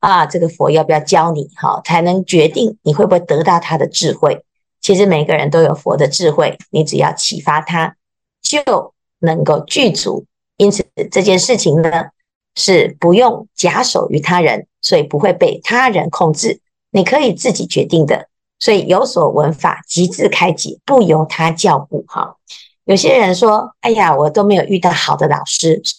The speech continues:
所以我都不懂，哈。”事实上其实不是，是你以为老师教你，所以你才懂，不是，是我们自己本来就具足有明白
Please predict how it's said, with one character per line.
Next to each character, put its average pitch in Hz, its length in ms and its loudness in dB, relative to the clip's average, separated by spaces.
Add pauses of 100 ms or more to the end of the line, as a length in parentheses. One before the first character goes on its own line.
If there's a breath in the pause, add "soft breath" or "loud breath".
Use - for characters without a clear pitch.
所 226 160 2
以 214 60 6
我 160 180 2
都 156 140 0
不 156 120 -4
懂， - 240 -2 (140)
哈。” - 240 -6 (260 soft breath)
事 269 200 0
实 190 80 6
上 185 340 0
其 156 160 -2
实 151 100 0
不 151 160 -2
是， 208 360 -2 (260)
是 - 460 2 (160)
你 254 200 2
以 180 60 2
为 156 220 0
老 143 240 0
师 196 200 -4
教 185 280 2
你， - 180 -4 (220)
所 - 180 2
以 165 80 2
你 139 140 -6
才 147 200 -2
懂， - 300 -4 (300)
不 123 100 -2
是， - 380 -4 (360)
是 214 500 2
我 180 140 4
们 170 200 -2
自 285 180 -2
己 156 140 0
本 156 200 -4
来 160 160 -4
就 165 200 2
具 240 280 -2
足 135 280 -2
有 - 240 -2 (320)
明 214 200 4
白 180 300 -2